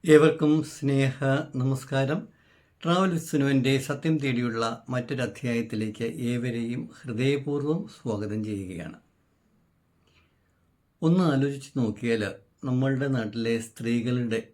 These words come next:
അവസ്ഥ എത്ര പരിതാപകരമാണ് എന്നറിയാമോ?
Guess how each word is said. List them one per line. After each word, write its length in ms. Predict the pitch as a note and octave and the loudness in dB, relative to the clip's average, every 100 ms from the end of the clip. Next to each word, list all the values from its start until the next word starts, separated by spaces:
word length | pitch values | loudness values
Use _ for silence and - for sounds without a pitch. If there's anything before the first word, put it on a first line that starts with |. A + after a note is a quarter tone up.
| _ _ _ _ _ A2 | _ _ _ _ _ -6
അവസ്ഥ 480 | B2 - _ - - _ | -6 -8 _ -10 -10 _
എത്ര 600 | C3+ - _ _ F#3 F#3 - _ - | -12 -12 _ _ -6 -6 -8 _ -4
പരിതാപകരമാണ് 1600 | B2 A#2 B2+ B2 C3+ C#3+ C3+ D3+ C#3+ C#3 C#3+ C3+ A2+ A2 A2+ A#2 - _ _ - | -4 -2 -4 -4 -2 -2 -2 -4 -2 -4 -2 -2 0 -2 -4 -8 -16 _ _ -8
എന്നറിയാമോ? 600 | A2+ G#2+ F2 F2+ E2 | -4 -4 -6 -10 -12